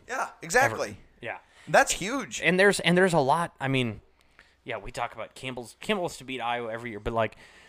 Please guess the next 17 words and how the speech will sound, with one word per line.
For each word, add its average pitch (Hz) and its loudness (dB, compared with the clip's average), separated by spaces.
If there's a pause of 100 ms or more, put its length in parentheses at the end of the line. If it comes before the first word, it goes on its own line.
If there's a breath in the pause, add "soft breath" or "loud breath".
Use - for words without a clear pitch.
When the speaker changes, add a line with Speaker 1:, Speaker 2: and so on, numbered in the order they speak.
(200 loud breath)
Speaker 2:
think 180 4
back 160 0
towards 131 0
the 120 -6
end 123 2
of 117 2
last 110 4
season, 117 0
and 113 -2
yeah, 113 6
covid 120 0
derailed 113 0
a 107 -2
lot 101 0
of 110 -6
things, 120 -4
but 113 -2